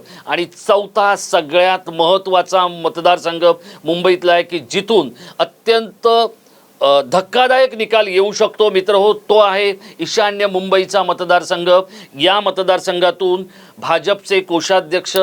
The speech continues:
मिहीर कोटेचा हे निवडणूक लढत आहे, जिथून मनोज कोटक यांचं तिकीट कापलं होतं. आणि तिथे आता संजय पाटील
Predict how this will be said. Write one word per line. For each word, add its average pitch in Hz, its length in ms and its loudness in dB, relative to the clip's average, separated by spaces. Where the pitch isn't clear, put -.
मिहीर 190 360 -2
कोटेचा 214 600 0
हे 202 160 0
निवडणूक 202 460 -2
लढत 185 220 0
आहे, 196 140 2
जिथून 185 300 -4
मनोज 185 300 0
कोटक 180 340 0
यांचं 175 240 -2
तिकीट 156 280 -6
कापलं 170 340 -2
होतं. 220 260 0
आणि 208 180 -2
तिथे 226 200 -2
आता 233 240 0
संजय 208 460 0
पाटील 180 600 -2